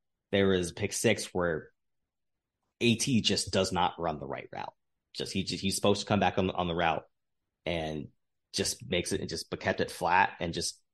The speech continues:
went to the sideline, and it's a pick, and it's a pick. And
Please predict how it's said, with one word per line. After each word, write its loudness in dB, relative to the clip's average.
went -4
to -6
the 0
sideline, 4
and 0
it's -4
a -8
pick, -4
and -8
it's -8
a -14
pick. -8
And -8